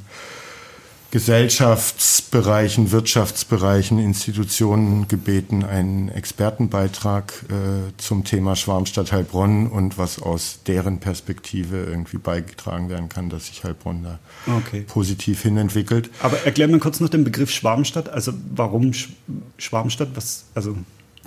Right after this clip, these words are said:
Speaker 1: D-, äh, Schwarmstadt, äh, bedeutet letztendlich, dass bestimmte Städte in Deutschland, das wurde so Mitte der Nullerjahre
Speaker 2: Mhm.
Speaker 1: festgestellt, eine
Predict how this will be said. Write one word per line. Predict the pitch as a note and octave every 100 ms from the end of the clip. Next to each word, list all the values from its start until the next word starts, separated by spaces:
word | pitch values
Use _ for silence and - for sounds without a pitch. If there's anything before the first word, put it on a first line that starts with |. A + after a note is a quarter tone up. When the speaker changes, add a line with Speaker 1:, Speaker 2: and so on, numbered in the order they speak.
| G#2+
Speaker 1:
D-, | C3
äh, | - A#2+ - A#2+ -
Schwarmstadt, | - - A#2+ C#3 D3+ - D3 C3+ - A2
äh, | A#2 A2+ A#2 -
bedeutet | G#2+ A2+ A2+ A#2 A2
letztendlich, | A2+ A2 - A2 B2+ - B2+ A#2
dass | A#2 G2+ - - - - - - _ - -
bestimmte | A2 - - C3+ E3 E3 D#3+
Städte | - - B2 -
in | D#3 C#3+ A#2+
Deutschland, | A2 A#2+ B2 D3 C3 A#2+
das | A2 -
wurde | A2 A2+
so | G2+ G#2+
Mitte | G#2+ G#2+ G2+ G#2+ A#2+ C#3+ A#2+
der | A2+
Nullerjahre | G#2 A2 B2 B2+ A#2 G#2+ G#2 G2+
Speaker 2:
Mhm. |
Speaker 1:
festgestellt, | A#2+ B2+ G3 D#3 - C3+ B2+ B2 A#2+ - - - - - - - - _ -
eine | - A#2 A#2 A#2 A2+ A2+